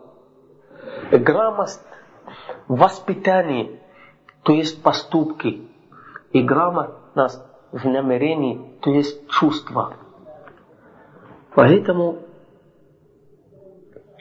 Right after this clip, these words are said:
вот этот маленькое значение очень важно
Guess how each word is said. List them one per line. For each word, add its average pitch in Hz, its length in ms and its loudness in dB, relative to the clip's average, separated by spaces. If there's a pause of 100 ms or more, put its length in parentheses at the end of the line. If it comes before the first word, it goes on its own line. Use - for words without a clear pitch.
(240)
вот 160 340 4
этот 175 360 -2
маленькое 151 640 0
значение 147 640 0
очень 143 400 -2
важно 131 600 -2